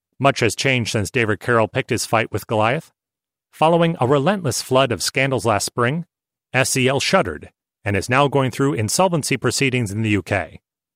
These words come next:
The Cambridge Analytica scandal spurned just the kind of privacy awakening in the U S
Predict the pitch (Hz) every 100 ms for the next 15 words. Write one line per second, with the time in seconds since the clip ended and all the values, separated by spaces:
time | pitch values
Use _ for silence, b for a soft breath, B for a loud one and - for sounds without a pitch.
0 | _ _ _ _ _ - 123 190 202 160
1 | 135 123 123 147 135 123 - 131 135 156
2 | - - 170 190 165 127 202 - - 139
3 | 120 87 127 147 131 127 101 135 185 101
4 | 98 92 92 98 113 170 -